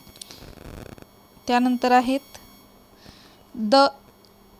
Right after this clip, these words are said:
दा न शिखरे यांचे जिवलग, किशोर काळे यांचे कोल्हाट्याचे पोर, नारायण धारप यांचे चेटकीन, चारशे चाळीस चंदनवाडी, सावधान,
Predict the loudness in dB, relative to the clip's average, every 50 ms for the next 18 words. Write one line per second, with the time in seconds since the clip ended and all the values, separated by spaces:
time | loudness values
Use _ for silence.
0 | -6 -4 2 6 8 8 8 6 4 2 2 2 2 2 2 2 0 2 4 4
1 | 4 4 2 0 -4 -10 _ -10 -2 0 2 2 2 0 0 2 4 4 6 6
2 | 6 6 4 4 2 0 -10 -12 -6 -2 0 2 2 2 2 2 2 4 4 4
3 | 4 2 2 2 2 0 0 -4 -4 0 0 4 4 4 4 4 -2 -2 -4 -6
4 | -2 0 2 2 2 2 0 -4 -12 -18 -20 -20 -20 -18 -6 0 2 4 6 6
5 | 6 6 4 4 2 2 4 4 4 4 4 2 0 0 -2 0 0 0 2 -2
6 | -6 -6 0 2 2 2 2 -4 -8 -4 -2 0 0 0 -2 -6 -8 -14 -4 2
7 | 2 2 4 2 -6 -6 0 2 4 4 4 2 -2 -4 -6 -2 0 0 2 2
8 | 2 2 2 2 2 0 -2 -6 -8 -14 -18 -20 -20 -20 -20 -20 -20 -18 -10 0
9 | 2 2 2 2 2 2 2 2 2 -2